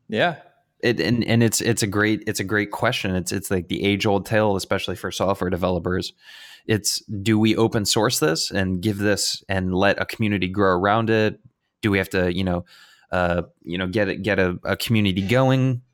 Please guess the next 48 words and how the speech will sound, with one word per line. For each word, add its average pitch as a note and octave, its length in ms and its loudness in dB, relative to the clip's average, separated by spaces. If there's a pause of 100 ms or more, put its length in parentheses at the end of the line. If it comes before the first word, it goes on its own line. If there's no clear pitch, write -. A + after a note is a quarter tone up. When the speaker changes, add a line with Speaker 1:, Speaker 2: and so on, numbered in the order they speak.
(100)
Speaker 2:
and, F#2 540 -2
you G2 100 -4
know, F#2 100 -2
putting A2 260 -2
all G#2 80 2
the F2 80 -8
time A2+ 400 0
into, G2 360 -2
to - 120 -8
getting G#2+ 260 0
that? G#2 260 0 (360)
But G#2+ 100 0
once A#2 260 2
that G#2 180 0
community G2 500 0
is, F2 200 -2
is F#2+ 180 -4
grown, A#2+ 320 2
it's G#2+ 160 -2
gonna, F#2+ 280 -4 (120)
you G#2 140 -4
know, F2+ 80 -2
grow G#2 200 2
the G#2 80 -2
product A#2 380 0
so A2+ 100 -4
much G#2 280 -4
more. A2 320 -2 (520)
Or A2+ 160 2
do G#2+ 140 0
we G#2+ 80 2
keep A2 220 -2
it G#2 80 -6
closed G2 280 0
source C3+ 680 0 (100)
and G2 340 0
do F#2+ 100 -2
we G2 120 -2
keep G2+ 300 -6
it, F#2+ 260 0 (340)
you G2+ 80 -6
know, F2+ 320 -4 (120)
uh, F2+ 140 -10
is G2 220 -12
it F#2 120 -10
our G#2 300 -6
intellectual F#2+ 500 -4
property? F#2 520 -4